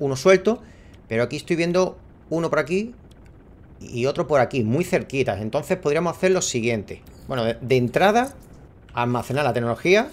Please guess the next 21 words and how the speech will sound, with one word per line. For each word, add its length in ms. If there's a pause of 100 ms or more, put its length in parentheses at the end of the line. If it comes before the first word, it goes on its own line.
¿vale? 180
Simplemente 360
por 520
poder 320
trabajar 500
correctamente, 680 (1300)
¿vale? 280 (800)
Vamos 340
a 40
mover 420 (100)
esto 360
ahora 120
mismo 240
para 140
acá, 580
este 240
para 160
acá, 480 (640)
este 320
para 160
acá. 380